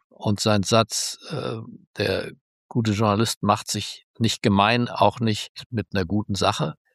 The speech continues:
Also diese Unabhängigkeit, äh, ist ja weit vor Pioneer, aber der Satz ist, äh, für die Ewigkeit. Und insofern gibt's da ein paar Figuren, Uli Wickert auch,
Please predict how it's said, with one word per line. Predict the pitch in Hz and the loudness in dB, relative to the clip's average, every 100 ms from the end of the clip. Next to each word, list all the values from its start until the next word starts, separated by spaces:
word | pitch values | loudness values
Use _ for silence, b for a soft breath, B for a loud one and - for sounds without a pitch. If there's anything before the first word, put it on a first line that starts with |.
| b b b - | b b b -10
Also | - 95 | -6 -2
diese | 101 98 95 | 0 0 2
Unabhängigkeit, | 104 120 - 117 117 - 127 123 110 - - | 2 0 0 -2 -2 0 2 2 -2 -12 -8
äh, | - - - - - - _ B B - | -4 -4 -4 -8 -12 -20 _ B B -8
ist | - | 2
ja | 113 | 2
weit | - 107 110 | 4 4 4
vor | - 123 110 | 4 4 4
Pioneer, | 104 113 117 131 127 | 4 6 6 6 6
aber | 107 | 4
der | 107 117 | 4 4
Satz | 113 123 - - - | 6 2 2 -8 -10
ist, | - 165 127 - - - - | -8 0 0 0 -4 -10 -6
äh, | 110 117 117 | -2 -2 0
für | 143 | 4
die | 120 | 4
Ewigkeit. | 120 87 - - 101 - - B B | 4 2 2 2 2 -4 -16 B B
Und | - 120 | 4 6
insofern | 127 147 165 | 8 8 6
gibt's | 135 135 - | 6 2 4
da | 143 | 4
ein | 147 | 4
paar | 143 131 | 4 4
Figuren, | 127 120 185 147 | 2 4 6 6
Uli | 139 190 175 | 6 6 8
Wickert | 143 - 135 117 | 6 6 4 6
auch, | 123 143 | 6 6